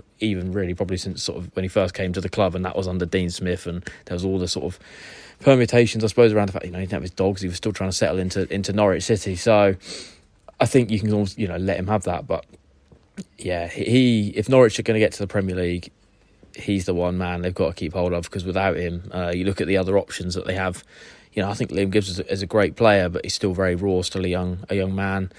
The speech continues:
Jakob Sorensen, of course, injury issues, and he's not the same t-, mould or type of player as Gabriel Sara, and obviously I've already spoke about Marcelino Nunez and, and maybe just trying to get that consistency in his game. I think if you lose Sara,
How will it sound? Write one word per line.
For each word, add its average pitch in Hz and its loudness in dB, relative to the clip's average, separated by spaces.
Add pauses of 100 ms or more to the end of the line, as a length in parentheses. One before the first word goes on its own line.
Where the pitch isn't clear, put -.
(260)
Jakob 92 -4
Sorensen, 95 -2
of 92 -2
course, 92 -2
injury 95 0
issues, 90 -2
and 92 -4
he's 95 -4
not - -4 (140)
the 95 -8
same 90 -4 (200)
t-, 98 -8
mould 95 0
or 87 -6
type 92 -4
of 92 -8
player 95 2
as 90 -2
Gabriel 90 -2
Sara, 95 -2
and 92 -4
obviously 90 -6
I've 87 -2
already 87 0
spoke 92 -4
about 82 -4
Marcelino 90 -4
Nunez 90 -2
and, 90 -4
and 95 -6
maybe 92 -2
just 90 -4
trying 90 -6
to 90 -6
get - -4
that - -14
consistency 98 -4
in 92 -2
his 90 -6
game. 95 -2 (560)
I - -20
think 92 0
if 95 -4
you 104 2
lose 98 0
Sara, 87 2